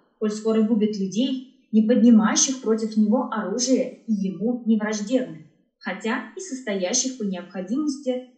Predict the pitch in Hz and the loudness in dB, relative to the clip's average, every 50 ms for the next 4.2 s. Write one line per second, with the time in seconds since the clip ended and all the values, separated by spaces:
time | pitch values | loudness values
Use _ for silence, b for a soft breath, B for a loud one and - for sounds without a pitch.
0 | _ _ - - 240 202 190 170 175 180 - - - - 214 208 208 - - - | _ _ -16 -10 -10 -8 -8 -8 -10 -10 -12 -18 -18 -14 -14 -12 -12 -14 -18 -20
1 | - - - - 214 190 190 202 220 214 - - - 202 - - 190 170 165 170 | -20 -20 -14 -12 -10 -8 -6 -6 -6 -6 -8 -10 -14 -16 -14 -12 -12 -12 -12 -14
2 | 180 185 254 269 269 262 - _ _ _ _ _ _ _ _ _ _ _ _ _ | -14 -14 -16 -16 -16 -18 -20 _ _ _ _ _ _ _ _ _ _ _ _ _
3 | _ _ _ _ _ _ _ 220 208 285 392 403 - - 302 311 247 233 214 175 | _ _ _ _ _ _ _ 0 0 2 0 0 -2 -4 -4 -2 2 2 2 0
4 | 160 160 - | -2 -6 -10